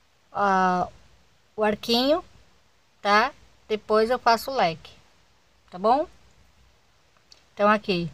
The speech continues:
são três, quatro, cinco pontos altos.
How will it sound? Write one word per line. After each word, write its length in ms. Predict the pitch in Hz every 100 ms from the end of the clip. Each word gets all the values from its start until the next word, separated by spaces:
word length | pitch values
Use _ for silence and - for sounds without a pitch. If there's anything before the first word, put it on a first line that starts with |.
| - -
são 200 | - 185
três, 840 | 190 - 214 233 285 302 - - - _ _ _ _ _ _ _ _ _ _ _ _ _ _ _
quatro, 720 | 208 196 196 208 - 262 285 - - _ _ _ _ _ _ _
cinco 480 | - - 226 226
pontos 460 | 226 233 220 233 220
altos. 580 | 180 160 - - -